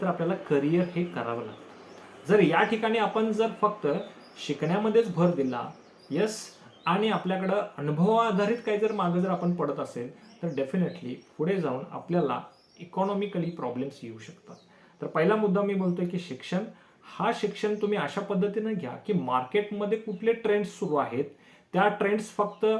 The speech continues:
मार्केटिंग आणि ॲडव्हर्टायझिंगच्या बेसिसवर सुरू नसून ते खरोखर कोणत्या रिपोर्ट्सनुसार, यस, मार्केटमध्ये ॲक्च्युअलमध्ये एक्झिस्ट आहेत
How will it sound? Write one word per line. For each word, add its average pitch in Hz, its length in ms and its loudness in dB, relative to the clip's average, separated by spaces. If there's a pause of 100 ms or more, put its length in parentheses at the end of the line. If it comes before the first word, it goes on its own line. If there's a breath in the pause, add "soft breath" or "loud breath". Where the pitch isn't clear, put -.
(320 loud breath)
मार्केटिंग 196 680 2
आणि 170 280 0
ॲडव्हर्टायझिंगच्या 180 800 0
बेसिसवर 190 480 -2
सुरू 180 300 0
नसून 151 400 0 (480 loud breath)
ते 185 280 8
खरोखर 226 520 8
कोणत्या 202 420 2
रिपोर्ट्सनुसार, 180 800 2 (340 loud breath)
यस, 180 300 0 (160)
मार्केटमध्ये 202 680 -2
ॲक्च्युअलमध्ये 214 520 2
एक्झिस्ट 190 400 0
आहेत 180 200 2